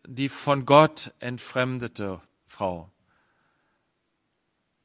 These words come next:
Die Frau, die nicht ein Geist mit Gott ist.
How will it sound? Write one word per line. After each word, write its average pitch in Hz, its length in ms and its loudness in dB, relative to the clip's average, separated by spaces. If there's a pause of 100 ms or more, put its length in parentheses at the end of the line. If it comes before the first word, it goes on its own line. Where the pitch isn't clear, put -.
(2250)
Die 120 80 -6
Frau, 127 340 2
die 127 180 -2
nicht 143 500 -4
ein 139 340 0
Geist 107 800 -4 (760)
mit - 180 -12
Gott 95 240 -8
ist. - 440 -16